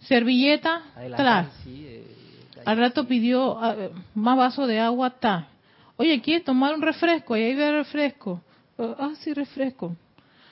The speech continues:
Speaker 1: Ta, ta, tomó su refresco. Se recuperó.
Speaker 2: Ujú.
Speaker 1: Y lo único que a mí se me ocurrió en ese momento fue hacer una invocación.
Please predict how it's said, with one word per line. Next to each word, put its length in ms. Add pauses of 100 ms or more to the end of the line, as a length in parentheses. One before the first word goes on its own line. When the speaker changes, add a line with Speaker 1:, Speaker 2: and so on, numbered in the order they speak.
(220)
Speaker 1:
Ta, 100 (220)
ta, 420
tomó 220
su 120
refresco. 680 (2250)
Se 140
recuperó. 540
Speaker 2:
Ujú. 80 (1400)
Speaker 1:
Y 80
lo 100
único 140
que 40
a 40
mí 120
se 80
me 60
ocurrió 320
en 60
ese 120
momento 360
fue 100
hacer 140
una 120
invocación. 720